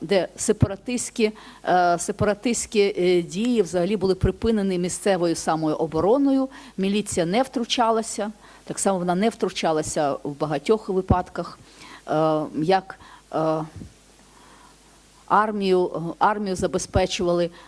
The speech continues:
на початку волонтери, е, і це взагалі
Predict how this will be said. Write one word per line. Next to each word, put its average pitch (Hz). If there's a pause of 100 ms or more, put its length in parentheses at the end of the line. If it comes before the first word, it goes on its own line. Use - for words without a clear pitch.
на 175
початку -
волонтери, 262 (440)
е, 165 (440)
і 214 (180)
це 294
взагалі 233